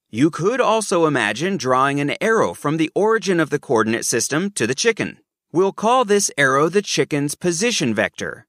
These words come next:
and the changes in this vector over time tell you how the chicken is moving.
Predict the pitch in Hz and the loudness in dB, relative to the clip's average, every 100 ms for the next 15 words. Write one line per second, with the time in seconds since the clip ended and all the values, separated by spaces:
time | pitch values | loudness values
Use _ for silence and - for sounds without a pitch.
0 | _ - 131 143 139 - 190 262 208 170 | _ -2 0 0 -2 0 -2 -2 -2 0
1 | 143 143 143 143 120 131 139 - 175 135 | 0 0 0 -2 -2 -2 -2 0 2 2
2 | 131 120 - 233 170 185 - 170 175 175 | 2 -2 0 2 2 0 0 2 2 0
3 | 156 - 151 180 214 208 113 98 113 123 | -2 2 2 2 -2 -4 -4 -2 -2 -2
4 | 165 214 123 - | 0 0 0 -6